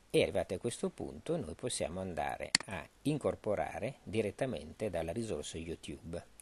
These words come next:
Ecco che l'abbiamo qua, la risorsa YouTube, vedete,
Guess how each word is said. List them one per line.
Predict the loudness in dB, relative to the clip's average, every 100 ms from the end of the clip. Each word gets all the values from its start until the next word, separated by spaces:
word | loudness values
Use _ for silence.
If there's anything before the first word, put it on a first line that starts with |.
| 2 4 4 -10 -16
Ecco | -12 -10 -6
che | -4
l'abbiamo | -2 -2 -2 -2
qua, | 0 0
la | 0
risorsa | -2 -6 -6 -4
YouTube, | -2 -2 -2 -2 -2 -2 -4 -6 -18 -20 -20 -20 -20 -20 -10
vedete, | -6 -6 -6 0 2